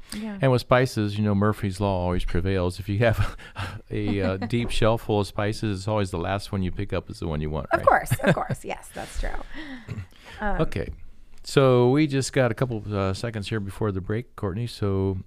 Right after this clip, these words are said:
Speaker 2: um, we've talked about cabinets. Do we have any more to talk about with cabinets, or are we gonna move on to a different topic?
Speaker 1: You know, we probably can cover a little bit more in the cabinet world, and we'll
Speaker 2: Okay.
Speaker 1: see where we go from there.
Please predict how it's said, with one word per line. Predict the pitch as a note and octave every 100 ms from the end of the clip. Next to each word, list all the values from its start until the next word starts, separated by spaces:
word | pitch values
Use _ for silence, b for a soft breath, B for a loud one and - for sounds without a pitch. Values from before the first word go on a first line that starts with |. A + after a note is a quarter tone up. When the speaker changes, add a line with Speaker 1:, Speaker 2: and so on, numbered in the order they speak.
| - -
Speaker 2:
um, | F#2+ F#2 F#2 F2+ F2+ G#2 B2
we've | - G2+
talked | C3+ C3+
about | B2 G2+
cabinets. | B2 A#2 G2+
Do | -
we | A2
have | A2+
any |
more | A2+ A2+
to | G#2+
talk | A2
about | G#2+ A2 G2+
with | G2
cabinets, | A2+ A2 C#3 A2
or |
are | G2
we | F#2
gonna | F#2+ F#2
move | F#2
on | F2 F2
to | E2+
a |
different | D#2+ D#2+ E2
topic? | D#2+ D2+ -
Speaker 1:
You | A4+
know, | A#4+ A#4+
we | B4 C5
probably | B4 A#4+ A4
can | F4+
cover | - C4
a | B3
little | A#3
bit | A#3 -
more | A3+
in | G#3
the |
cabinet | G#3+ A3 G3+ G#3
world, | G3 G3 A3
and | G#3
we'll | C3
Speaker 2:
Okay. | -
Speaker 1:
see | B2
where | G3+
we | G3
go | F#3+
from | G3 -
there. | G3 G#3+ D4